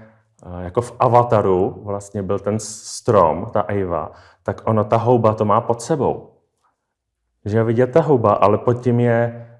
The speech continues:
milion vlastně takových vlásněstnic, které jsou napojeny na ostatní vlastně nějaký součásti,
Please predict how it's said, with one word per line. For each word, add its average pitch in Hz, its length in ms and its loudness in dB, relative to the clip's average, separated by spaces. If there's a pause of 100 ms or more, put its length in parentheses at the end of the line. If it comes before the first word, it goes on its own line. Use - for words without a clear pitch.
(100)
milion 123 760 4
vlastně 120 380 2
takových 123 280 -2
vlásněstnic, 113 1040 -2
které 110 180 -4
jsou 123 200 -4
napojeny 113 460 -2
na 120 220 -4
ostatní 107 600 -4
vlastně 98 460 -6
nějaký 95 400 -6
součásti, 90 920 -6